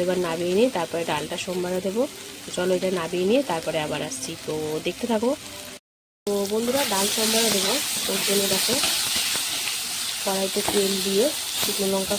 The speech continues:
কালো জিরে ভেজে নিয়ে তারপরে কিন্তু টমেটো, লবণ, হলুদ আর সামান্য একটু চিনি দিয়ে এখন ভাজা ভাজা করে নিচ্ছি, যাতে টমেটো সুন্দর করে গলে যায়। তারপরে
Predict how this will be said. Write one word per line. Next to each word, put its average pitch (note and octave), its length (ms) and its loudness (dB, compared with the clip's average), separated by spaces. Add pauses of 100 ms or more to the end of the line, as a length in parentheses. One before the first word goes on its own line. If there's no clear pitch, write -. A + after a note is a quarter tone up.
কালো F3 300 -2
জিরে G3 220 0 (840)
ভেজে F#3+ 320 2
নিয়ে G3+ 220 6
তারপরে F#3 320 0
কিন্তু F#3+ 180 0 (100)
টমেটো, F3 420 -2 (160)
লবণ, F#3 340 0 (720)
হলুদ G3 340 0 (280)
আর F#3 140 -2
সামান্য F#3 300 0
একটু G#3 200 0
চিনি G3 300 2
দিয়ে G3+ 200 4
এখন G3+ 200 0 (760)
ভাজা E3+ 240 0
ভাজা G3 200 2
করে G3 160 2
নিচ্ছি, G3 220 -2
যাতে F#3+ 200 0
টমেটো F3+ 280 0 (120)
সুন্দর G3 300 0
করে G3+ 200 0
গলে F3 260 -2
যায়। D#3+ 140 0 (560)
তারপরে F#3 260 0